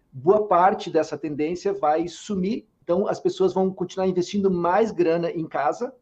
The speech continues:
né? Em tornar tudo que é em casa melhor, ah, condições de trabalho, acesso à internet, ah, acesso de, de, de computadores, fazer um, um,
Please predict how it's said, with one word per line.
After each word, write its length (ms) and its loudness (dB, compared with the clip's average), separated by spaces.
né? 80 -4
Em 80 -4
tornar 360 -2
tudo 200 -6
que 80 -6
é 40 0
em 40 -4
casa 240 0
melhor, 460 0
ah, 100 0
condições 300 -4
de 60 -12
trabalho, 800 4
acesso 340 -2
à 40 -2
internet, 760 0
ah, 300 -2
acesso 400 -2
de, 320 -2
de, 500 -2
de 160 -10
computadores, 840 4
fazer 360 4
um, 120 4
um, 260 -6